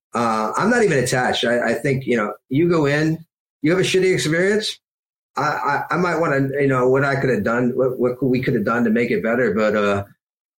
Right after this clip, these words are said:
I, I'm not attached to changing your perception over what you think that a gong might or might not do for you.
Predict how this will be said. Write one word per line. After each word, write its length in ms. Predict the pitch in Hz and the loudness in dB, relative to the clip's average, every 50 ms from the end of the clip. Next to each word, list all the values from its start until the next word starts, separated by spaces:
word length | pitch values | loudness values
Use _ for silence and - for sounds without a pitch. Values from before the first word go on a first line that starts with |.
| _ _ - | _ _ -6
I, 200 | 98 101 110 - - | -4 -4 -4 -2 -2
I'm 200 | 104 110 117 139 | -2 0 2 2
not 180 | 156 151 127 | 2 2 0
attached 540 | 101 - - - 113 110 123 135 131 - - | -2 -2 -2 -2 -2 0 0 -2 -2 -2 -2
to 540 | 131 117 107 107 107 107 - - 113 113 - - | 0 0 0 0 -2 -4 -6 -6 -6 -6 -6 -4
changing 420 | - - 113 113 120 113 113 104 | -4 -2 0 0 0 0 0 0
your 160 | 104 113 104 | 0 0 0
perception 500 | 110 101 - - 120 117 127 - 127 123 | -2 -2 -2 -2 -2 -2 -2 0 0 0
over 280 | 110 104 98 104 107 98 | 0 0 2 2 2 2
what 240 | 101 107 113 - 98 | 2 2 0 0 0
you 140 | 110 117 | 0 0
think 280 | 117 - 120 113 104 104 107 95 | 0 0 0 -2 0 0 0 0
that 320 | 101 101 104 101 95 104 - 98 | 0 0 0 0 -2 -2 -2 -2
a 100 | 98 90 | -2 -2
gong 340 | 85 107 107 110 104 104 101 | -2 -2 0 0 0 0 0
might 260 | 101 107 113 107 101 | 0 0 0 -2 -2
or 100 | 95 95 | -2 -2
might 220 | 101 101 104 104 | 0 0 0 0
not 200 | 104 101 98 95 | 0 -2 -2 -2
do 160 | - 98 120 - | -2 -2 -2 -2
for 260 | - - 92 90 87 | -2 -4 -4 -2 0
you. 260 | 90 98 110 120 | 0 0 0 -2